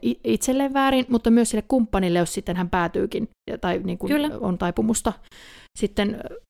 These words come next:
Speaker 1: tuntea isoa halua muita kohtaan. No, nyt siihen, miten mun suhtautuminen pettämiseen on muuttanut, niin mulla ehkä oli jossain vaiheessa semmoinen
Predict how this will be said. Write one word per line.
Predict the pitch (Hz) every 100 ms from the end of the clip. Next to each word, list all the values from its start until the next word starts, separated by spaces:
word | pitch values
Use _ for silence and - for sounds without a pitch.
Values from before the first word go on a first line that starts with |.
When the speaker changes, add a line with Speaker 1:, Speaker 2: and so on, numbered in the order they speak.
| - -
Speaker 1:
tuntea | 247 240 240 240
isoa | 254 - 262
halua | 254 285 294
muita | 330 254 -
kohtaan. | - - - - - _ _ - - -
No, | 196 220 - - _ _ _ -
nyt | 254 -
siihen, | 240 226
miten | 214 202
mun | 196 202
suhtautuminen | 247 247 - 180 180 180
pettämiseen | 240 254 185 170 180
on |
muuttanut, | 202 226 - 196
niin | 180
mulla | 185 208
ehkä | 214 - -
oli | 285 285
jossain | 294 320 262 202 175
vaiheessa | 185 180 185 185 -
semmoinen | - 185 180 170 170 170